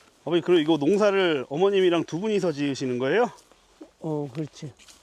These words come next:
Speaker 1: 힘드시겠다, 이거. 와, 이거 맛있게 생겼다, 이거 빨간 거.
Speaker 2: 음.
Speaker 1: 이야, 이게 수확철이 요즘에 이제 수확할 때죠?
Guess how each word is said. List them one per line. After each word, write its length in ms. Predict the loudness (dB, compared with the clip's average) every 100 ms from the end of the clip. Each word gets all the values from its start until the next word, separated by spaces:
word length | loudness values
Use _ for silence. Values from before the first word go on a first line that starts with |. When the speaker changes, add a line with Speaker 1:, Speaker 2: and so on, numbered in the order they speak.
| _
Speaker 1:
힘드시겠다, 640 | -8 -6 -6 -6 -8 -12 -12
이거. 180 | -14 -16 -18 _ _ _
와, 340 | -4 -2 0 -2
이거 100 | 0
맛있게 280 | -2 -4 -6
생겼다, 340 | -6 -6 -8
이거 180 | -10 -10 -8
빨간 280 | -6 -6 -6
거. 280 | -6 -8 -12 _
Speaker 2:
음. 240 | -16 -14 -16 _ _ -20 -20 -20 _ _ -16
Speaker 1:
이야, 180 | -12 -10 -12 -14 -18 -20 -20 _ _ _
이게 240 | 2 4 4
수확철이 840 | 2 0 2 2 4 4 4 4
요즘에 300 | 2 4 4
이제 160 | 4 0
수확할 360 | 0 0 -2
때죠? 360 | -4 -6 -6